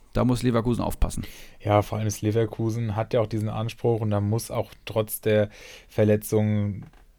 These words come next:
Speaker 2: muss das auch, muss das kompensiert werden und ich bin da auch sehr gespannt. Ob das Sinkgraven spielt, müssen wir sehen. Hinkepie könnte ich mir auch gut vorstellen,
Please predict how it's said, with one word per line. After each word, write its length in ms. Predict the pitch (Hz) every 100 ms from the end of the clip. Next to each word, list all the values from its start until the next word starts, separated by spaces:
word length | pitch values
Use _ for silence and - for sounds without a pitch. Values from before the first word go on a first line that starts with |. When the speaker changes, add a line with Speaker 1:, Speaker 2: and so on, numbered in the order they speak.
| _
Speaker 2:
muss 200 | 120 117
das 140 | - 101
auch, 260 | 113 117
muss 180 | 120 117
das 120 | 113
kompensiert 560 | - 110 107 107 123 139
werden 440 | 117 117 120 113 110
und 80 | 107
ich 140 | -
bin 100 | 110
da 80 | 113
auch 60 |
sehr 200 | 107 107
gespannt. 440 | 107 104 - 120 127
Ob 100 | 110
das 160 | 110
Sinkgraven 480 | 139 165 165 147 147
spielt, 400 | - 143 139 139
müssen 220 | 135 131
wir 100 | 127
sehen. 300 | 113 120 143
Hinkepie 500 | 139 143 147 - 135
könnte 240 | 131 131 120
ich 100 | -
mir 120 | 117
auch 120 | 135
gut 140 | - 139
vorstellen, 720 | - 127 - 120 123 123